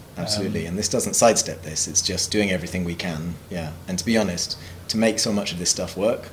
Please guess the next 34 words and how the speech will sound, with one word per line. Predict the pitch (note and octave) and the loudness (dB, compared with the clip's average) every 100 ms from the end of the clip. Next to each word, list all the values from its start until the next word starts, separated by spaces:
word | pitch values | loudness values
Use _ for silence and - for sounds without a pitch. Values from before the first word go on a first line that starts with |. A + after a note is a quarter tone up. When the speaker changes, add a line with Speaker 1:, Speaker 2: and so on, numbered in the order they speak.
| - | -4
Speaker 1:
we | F#2 | -2
need | F#2+ F2+ | -2 -2
that. | - E2+ E2+ - | -4 -6 -6 -6
We | |
need | F#2 F#2 | -4 -4
those | E2 D#2 | -6 -6
international | D#2 D#2 E2 E2+ | -6 -8 -8 -10
agreements, | D#2 E2 D#2 D2 - - | -8 -6 -6 -8 -10 -10
or | |
we | D#2+ | -8
need, | D#2+ D#2 D#2 | -8 -8 -10
Speaker 2:
Yeah. | - - - | -10 -10 -6
Speaker 1:
we | F2 | -4
need | F2+ | -4
progress | E2+ E2 D2+ - | -4 -8 -8 -10
politically | E2+ D#2 - E2 | -10 -10 -10 -8
as | D2+ | -4
Speaker 2:
There's | C3 | 4
Speaker 1:
well. | C#3+ C#3 | 4 4
Speaker 2:
only, | B2 A2 | 0 -4
Speaker 1:
So | - F#2 | -8 -4
it's | - | 0
not | A#2 | 2
Speaker 2:
there's | C#3 | 6
Speaker 1:
an, | |
Speaker 2:
only | C#3+ | 6
so | B2+ | 6
Speaker 1:
it's | C3 B2+ | 4 4
not | G#2 | 4
Speaker 2:
much | G#2 | 2
Speaker 1:
an | |
Speaker 2:
a, | F#2 | 0
Speaker 1:
alternative. | F#2+ F2+ E2 D2 B2+ B2 | 0 -2 -6 -8 -8 -8
Yeah. | D#2 | -10